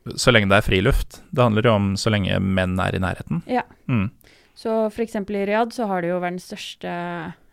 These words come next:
Speaker 2: eh, universitet kun for kvinner. Eh, Princess Nora University, som er, eh, det er et kjempestort kompleks som er, eh, for kvinner. Altså, det vil jo finnes menn der, for eksempel hvis de, eh, hvis de underviser eller, ja, sånne ting. Men,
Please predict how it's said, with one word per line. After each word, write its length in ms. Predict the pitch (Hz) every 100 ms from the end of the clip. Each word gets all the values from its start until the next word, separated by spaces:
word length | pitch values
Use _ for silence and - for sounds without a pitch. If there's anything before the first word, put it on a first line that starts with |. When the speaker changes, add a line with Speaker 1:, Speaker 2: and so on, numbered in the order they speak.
| _ 190
Speaker 2:
eh, 360 | 180 - - - _ -
universitet 520 | 196 190 185 196 180 -
kun 260 | 196 185
for 200 | 175 202
kvinner. 380 | 190 196 185 285 339 _ _ _ _ _ _ _ -
Eh, 680 | 208 202 196 190 180 123 131 -
Princess 360 | 196 185 190
Nora 320 | 190 175 175 175
University, 480 | 175 175 175 - 247
som 200 | 247 208
er, 260 | 190 185
eh, 320 | 185 180 180 180 - - -
det 60 | 214
er 80 | 185
et 320 | - - -
kjempestort 880 | - 220 185 143 147 - 202 - -
kompleks 440 | 202 202 349 -
som 200 | - 254
er, 320 | 208 196 196 196 196 190
eh, 40 |
for 160 | - 202
kvinner. 340 | 208 175 170
Altså, 180 | 160 196
det 100 | 214
vil 120 | 196
jo 80 | 202
finnes 480 | 247 208 196 - -
menn 260 | 202 185 180
der, 140 | 208
for 120 | 233 214
eksempel 340 | 208 180 175
hvis 140 | 175
de, 160 | - 180 - - _ _ _ -
eh, 200 | 139 160 156
hvis 120 | 175
de 80 | 196
underviser 640 | 185 160 156 - 170 175
eller, 360 | 170 160 165 -
ja, 100 | 180 - _
sånne 260 | - 185
ting. 200 | 202 277
Men, 420 | 277 226 220 202